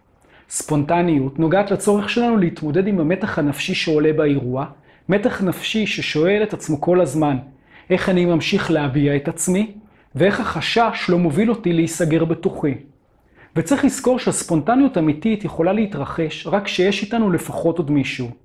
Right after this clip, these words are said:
לכן התרגיל שאני נותן הפעם הוא חלקי, כי אתם תעשו אותו לבד, אבל הוא בעל השפעה חשובה ביותר.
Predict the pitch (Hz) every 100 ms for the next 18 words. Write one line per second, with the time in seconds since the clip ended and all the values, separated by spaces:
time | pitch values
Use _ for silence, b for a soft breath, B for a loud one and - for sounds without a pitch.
0 | b b b b b - 151 220 240 220
1 | 151 214 208 196 170 160 202 185 - 202
2 | 190 - - 147 147 135 147 B B B
3 | 185 185 185 190 156 - 214 202 175 127
4 | 131 113 - b b b 151 143 160 165
5 | 196 196 - 170 156 - 139 156 147 143
6 | 151 151 151 127